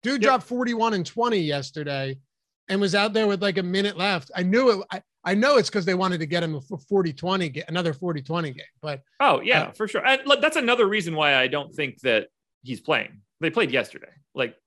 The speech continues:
Speaker 2: it's way different for Embiid
Speaker 1: Yeah.
Speaker 2: to sit on the back-to-back
Speaker 1: I
Speaker 2: than for
Speaker 1: agree.
Speaker 2: Jokic to sit
Speaker 1: Do
Speaker 2: today.
Speaker 1: people realize how lucky we are that you have an M V P race that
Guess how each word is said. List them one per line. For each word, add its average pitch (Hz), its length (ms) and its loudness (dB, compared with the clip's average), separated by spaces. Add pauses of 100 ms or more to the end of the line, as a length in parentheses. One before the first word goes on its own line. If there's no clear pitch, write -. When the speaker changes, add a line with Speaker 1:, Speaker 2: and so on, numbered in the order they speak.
(100)
Speaker 2:
it's 160 260 -6
way 208 400 2
different 165 300 0
for 143 180 0
Embiid 127 200 -4
Speaker 1:
Yeah. 180 100 0
Speaker 2:
to 123 40 0
sit 131 160 -2
on 117 100 2
the 107 80 -6
back-to-back 113 520 0
Speaker 1:
I 196 120 4
Speaker 2:
than 196 80 2
for 175 120 2
Speaker 1:
agree. 127 140 -2
Speaker 2:
Jokic - 280 -2
to 104 80 -12
sit - 140 -10
Speaker 1:
Do 226 60 0
Speaker 2:
today. - 100 -6
Speaker 1:
people 339 280 0
realize 226 400 2
how 208 140 -2
lucky 180 340 -4
we 196 140 -2
are 190 180 0
that 165 80 -8
you 156 120 -6
have 160 100 -6
an 156 80 -8
M 160 120 -6
V 165 140 -4
P 147 260 -6
race 160 420 -4
that 156 160 -6